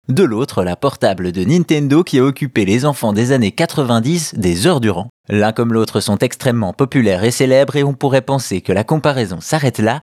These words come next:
mais la Game Boy a plus d'un tour dans son sac, notamment des armures. Nous sommes en quatre-vingt-neuf quand Nintendo sort la Game Boy qui, accompagnée par Tetris et Mario, sera un carton monumental.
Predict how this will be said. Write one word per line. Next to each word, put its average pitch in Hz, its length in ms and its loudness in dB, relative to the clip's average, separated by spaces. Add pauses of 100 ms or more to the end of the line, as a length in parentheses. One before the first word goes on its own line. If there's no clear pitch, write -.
(100)
mais 151 160 2
la 156 120 0
Game 101 220 -2
Boy 98 200 2
a 98 60 2
plus 139 220 0
d'un 127 120 2
tour 92 240 -4
dans 139 140 2
son 127 160 -2
sac, - 460 -4
notamment 110 640 0 (120)
des 120 300 0
armures. 95 460 -8 (220)
Nous 165 120 4
sommes 175 280 0
en 117 80 0
quatre-vingt-neuf 127 760 0
quand 104 160 0
Nintendo 135 520 2
sort 95 240 0
la 92 120 0
Game 127 220 0
Boy 139 320 2
qui, 95 220 -4
accompagnée 107 600 0
par - 180 -6
Tetris 120 420 -2
et 135 80 2
Mario, 139 360 -2
sera 107 280 -2
un 101 80 0
carton 87 420 -6
monumental. 127 800 0